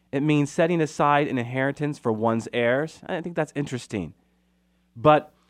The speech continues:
the treasure that Paul spoke to as spiritual father, the treasure that is the gospel,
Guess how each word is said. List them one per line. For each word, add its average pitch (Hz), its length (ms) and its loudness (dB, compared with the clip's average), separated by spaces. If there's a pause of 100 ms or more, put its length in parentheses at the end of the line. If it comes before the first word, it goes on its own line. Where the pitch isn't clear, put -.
(140)
the 156 120 4
treasure 175 800 2 (220)
that 147 220 2
Paul 160 300 4
spoke 180 380 0
to 190 260 -2
as 143 280 2
spiritual 180 680 0
father, 170 640 2
the 127 80 -4
treasure 170 360 0
that 160 140 2
is 160 120 0
the 147 100 -2
gospel, 170 640 0